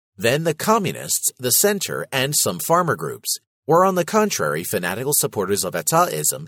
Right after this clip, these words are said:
and hyperprotectionism. But they were too narrow-minded to see that these policies presented Germany with the tremendous problem of autarky. They simply shut their eyes. We should not overrate the intellectual capacities of the German masses,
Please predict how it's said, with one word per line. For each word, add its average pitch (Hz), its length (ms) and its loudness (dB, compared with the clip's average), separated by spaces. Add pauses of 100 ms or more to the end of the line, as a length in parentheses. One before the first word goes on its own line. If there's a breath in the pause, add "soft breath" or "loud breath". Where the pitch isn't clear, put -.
(160)
and 151 200 -2
hyperprotectionism. 87 1040 -4 (920)
But 196 140 2
they 247 160 6
were 208 140 6
too 220 240 2
narrow-minded 110 720 2
to 107 100 -2
see 117 300 0
that 101 160 -6
these 143 240 -4
policies 117 500 0
presented 107 540 -2
Germany 92 420 -4
with 92 200 -4
the 98 60 -8
tremendous 101 520 -4
problem 85 420 -6
of 101 100 -4 (120)
autarky. - 580 -2 (720)
They 165 140 2
simply 202 360 2
shut 131 460 2
their 127 180 4
eyes. - 440 -2 (580)
We 123 120 2
should 107 260 0
not 147 260 2
overrate 139 480 2
the 104 160 -4
intellectual 113 560 -2
capacities 156 680 -2
of 104 80 0
the 104 80 -2
German 85 280 -4
masses, 156 520 -4